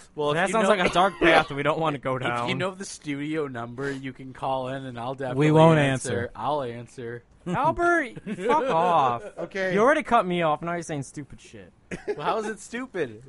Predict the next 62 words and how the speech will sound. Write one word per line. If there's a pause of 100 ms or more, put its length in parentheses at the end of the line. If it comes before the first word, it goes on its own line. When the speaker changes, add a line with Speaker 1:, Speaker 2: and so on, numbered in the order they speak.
(120)
Speaker 1:
You
guys
wanna
Speaker 2:
Saying
Speaker 1:
promote
the
Speaker 2:
stupid
Speaker 1:
new
Speaker 2:
shit.
Speaker 1:
phone
number
for
people
to
call
in?
Speaker 3:
No,
I
don't.
Speaker 2:
Not
on
Lizard
Liquor. (240)
Speaker 1:
Aw,
Speaker 3:
No,
Speaker 1:
man.
Speaker 3:
I
don't.
Speaker 1:
You
Speaker 3:
I
Speaker 1:
guys
Speaker 3:
didn't
Speaker 1:
are
Speaker 3:
say
Speaker 1:
just
Speaker 3:
that.
Speaker 1:
fucking
pussies
again.
Anyways,
Ian, (120)
please,
I
am
sorry (340)
for
Speaker 2:
You're
the
Speaker 1:
cutting
Speaker 2:
one
Speaker 1:
you
Speaker 2:
gonna
Speaker 1:
off.
Speaker 2:
get
us,
like,
fucking
no
sponsorships
with
all
your